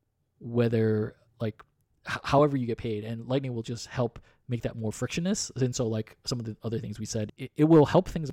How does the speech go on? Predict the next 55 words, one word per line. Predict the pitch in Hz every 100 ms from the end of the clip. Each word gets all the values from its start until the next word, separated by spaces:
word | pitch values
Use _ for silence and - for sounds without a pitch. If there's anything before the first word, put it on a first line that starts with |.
| -
but | 117 -
it's, | 123 - - -
it's | -
not | 123
the | 123
only | 120 117
catalyst | - 113 104 98 -
that | -
needs | 104 101
to |
happen. | 101 98 113 120
And | 127 117
so | 113 110 -
I |
think | 117 120
if | 123
you | 113
wanna | 113
take | 113 117
a |
position | - 117 175 131
on | 107
that, | 107 104
like, | 110 110 131
that | 117 117 - _ _ _ -
being | 123 120 113
there | 117 117 107 -
is, | 113 107 - - - _ _ _ _ -
makes | 127 135 127 143
you | 120 120 _ _
better | - 117 117
positioned | 123 113 117 104 98
than | 110 104
if | 120 -
you | 117
were | 107
working | 104 117 - 113 104
nine | 107 107
to | 107
five | 113 104 104
at | 104
some | 107 101 98 101 _ -
company | 104 104 101 98
somewhere | 104 101 104 101
where | 101 101
you | 104
can't | - 107
even | 101
talk | 110 110
about | 101 104
what | 110
you're | 113
working | 104 - -
<laughs> | 160
on | -